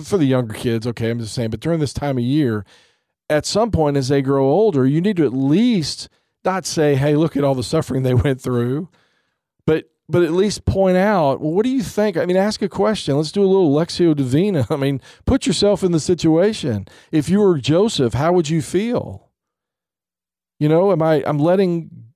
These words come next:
God's child down. I'm this poor woman, you know, I can't even find a place for her to have a baby. Those are things that I think are important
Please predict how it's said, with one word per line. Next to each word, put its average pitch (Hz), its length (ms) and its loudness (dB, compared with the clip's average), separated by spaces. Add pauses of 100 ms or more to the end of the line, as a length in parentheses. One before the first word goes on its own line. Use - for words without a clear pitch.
(340)
God's 175 380 0
child 208 380 0
down. 135 240 2
I'm 139 140 0
this 151 120 -2
poor 175 480 -2 (380)
woman, 160 520 2
you 160 120 -2
know, 156 100 2
I 156 180 2 (120)
can't 185 200 0
even 185 160 0
find 175 240 -2
a 151 40 -8
place 185 320 -2
for 175 160 -2
her 165 60 2
to 165 60 0
have 170 140 0
a 143 60 0
baby. 120 720 -2 (2500)
Those 202 360 2
are 262 80 4
things 190 360 0
that 170 100 2
I 160 80 4
think 185 260 -2
are 170 100 -2
important 165 840 -4